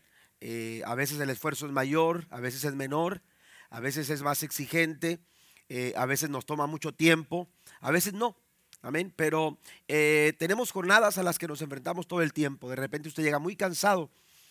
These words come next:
a su casa. ¿Por qué? Porque tuvo una jornada muy pesada en el trabajo, ¿verdad? O simplemente, eh, el cansancio del día lo fatiga tanto que, eh, llega a su casa y dice,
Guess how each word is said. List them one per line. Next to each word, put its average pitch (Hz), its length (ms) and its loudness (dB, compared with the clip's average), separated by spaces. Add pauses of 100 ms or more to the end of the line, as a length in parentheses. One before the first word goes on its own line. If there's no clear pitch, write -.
(180)
a 143 100 0
su 143 160 -6
casa. 180 440 8
¿Por 143 180 -4
qué? 175 100 0
Porque 147 300 -6
tuvo 165 140 -6
una 180 120 2
jornada 165 380 -2
muy 175 160 -4
pesada 190 400 2
en 175 60 0
el 147 120 0
trabajo, 165 520 0 (540)
¿verdad? 147 400 4
O 165 140 0
simplemente, 226 840 0 (340)
eh, 147 400 4
el 151 160 2
cansancio 180 680 0
del 151 180 0
día 180 240 2
lo 160 100 -2
fatiga 170 460 -2
tanto 160 360 -4
que, 147 280 0 (400)
eh, 135 560 2 (100)
llega 151 260 2
a - 20 4
su 147 160 -6
casa 165 340 2
y 151 60 -4
dice, 156 440 0